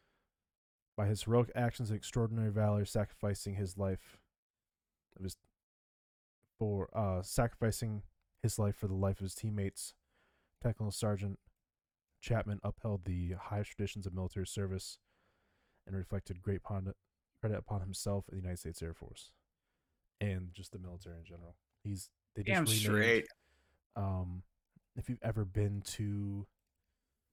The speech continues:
Speaker 1: uh, if you've ever been to Lackland Air Force Base,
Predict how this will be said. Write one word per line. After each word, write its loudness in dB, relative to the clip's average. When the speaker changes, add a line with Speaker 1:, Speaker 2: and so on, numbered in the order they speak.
Speaker 1:
uh, -6
if -4
you've 0
ever 0
been 0
to -2
Lackland 0
Air 2
Force 0
Base, -2